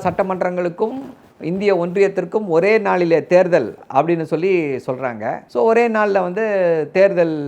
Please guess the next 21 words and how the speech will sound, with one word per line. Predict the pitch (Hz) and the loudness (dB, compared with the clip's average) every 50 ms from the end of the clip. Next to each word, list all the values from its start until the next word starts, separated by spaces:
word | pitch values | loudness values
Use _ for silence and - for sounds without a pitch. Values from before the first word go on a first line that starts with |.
| 143 135 135 135 | -4 -4 -2 -2
வ-, | 131 135 131 127 127 127 123 127 | -2 0 0 0 0 0 0 -2
வைக்கட்டும். | 139 143 147 165 147 156 160 180 190 - - _ _ _ _ _ _ | -4 0 0 0 0 2 -2 -2 -2 -6 -14 _ _ _ _ _ _
இப்போ | 175 175 185 196 185 170 165 165 | -8 -2 0 2 2 2 2 2
ரெண்டாயிரத்தி | 180 214 226 240 247 226 214 - 214 202 190 190 | 2 4 4 4 4 2 -2 -4 -4 -2 0 0
இருபத்தொம்போது | 196 208 220 208 202 208 190 185 180 185 185 160 151 131 87 - - _ _ _ _ _ | 2 0 0 0 -2 -2 -2 0 0 0 2 2 0 -2 -4 -6 -10 _ _ _ _ _
இல்ல | 165 165 165 160 160 156 147 147 170 | -2 0 2 2 2 2 2 0 0
மேல | 202 226 226 202 185 - - | 2 4 4 4 2 4 2
தேர்தல் | 196 214 202 196 185 170 160 | 2 2 2 2 0 0 0
வைக்குது. | 151 151 143 147 151 123 - - - _ _ _ - - | -2 -2 -2 -2 -2 -2 -4 -6 -16 _ _ _ -6 -4
ரெண்டாயிரத்தி | 131 147 - 170 208 247 240 214 196 196 | 2 4 4 6 6 4 4 2 -2 -2
இருபத்தொம்போது | 196 196 190 190 190 175 175 175 170 165 156 156 | -2 -2 -2 -4 -6 -2 -2 0 0 0 0 0
டிசம்பர்ல | 175 170 233 226 220 226 202 196 185 170 | 0 0 0 0 2 0 0 0 -2 -2
வந்து | 170 180 202 190 175 | -2 -2 0 0 0
ஒன்றிய | 180 185 214 214 208 196 185 | 0 0 2 4 4 4 4
அரசு | 175 170 - 156 - - | 2 0 -2 -4 -2 -2
கவிழ்ந்து | 165 185 202 196 185 160 | -2 0 0 0 2 2
போயிடுச்சு, | 156 143 120 - - 147 131 113 - - _ _ _ _ _ | 0 0 0 -4 -6 -6 -6 -6 -8 -12 _ _ _ _ _
யாருக்கும் | - 180 190 208 208 202 208 202 190 175 | 2 4 6 6 6 2 0 -2 -4 -2
வந்து | 170 196 208 196 196 196 | -2 -2 -2 -2 0 0
பெரும்பான்மை | 196 208 208 196 196 190 185 180 170 - 175 | 0 0 2 2 0 0 0 -4 -2 -2 0
கிடைக்கவில்லை, | 170 190 180 190 175 156 147 143 147 156 | 0 0 0 0 -2 -2 0 0 0 0